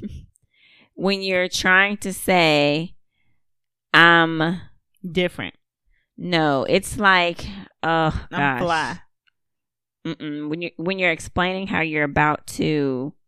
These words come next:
Speaker 1: start
Speaker 2: Leave.
Speaker 1: something.
Speaker 2: I'm finna.
Speaker 1: Yes. Gosh, that
Speaker 2: I
Speaker 1: was
Speaker 2: remember that
Speaker 1: good.
Speaker 2: one.
Speaker 1: <clears throat> You go to this during the day and you drink
Speaker 2: Brunch.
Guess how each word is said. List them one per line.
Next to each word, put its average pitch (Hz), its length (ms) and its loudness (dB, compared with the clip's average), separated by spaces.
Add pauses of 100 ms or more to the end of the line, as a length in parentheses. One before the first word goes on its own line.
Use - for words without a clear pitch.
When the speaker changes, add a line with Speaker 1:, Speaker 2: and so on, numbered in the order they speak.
(300)
Speaker 1:
start 185 380 6
Speaker 2:
Leave. - 80 -8
Speaker 1:
something. 143 500 -6 (440)
Speaker 2:
I'm 190 240 -4
finna. 175 520 0
Speaker 1:
Yes. - 760 -4 (240)
Gosh, 285 260 -10
that 214 160 0
Speaker 2:
I 214 40 0
Speaker 1:
was 196 80 -4
Speaker 2:
remember 180 220 -4
that 175 440 -2 (1000)
Speaker 1:
good. 254 80 -2
Speaker 2:
one. 185 320 -6
Speaker 1:
<clears throat> - 40 -20 (1080)
You 175 140 -12
go 226 140 2
to 214 80 -4
this 196 240 -4
during 185 400 0
the 170 100 -4
day 165 560 0 (200)
and 180 140 4
you 175 120 0
drink 185 260 2
Speaker 2:
Brunch. 254 420 6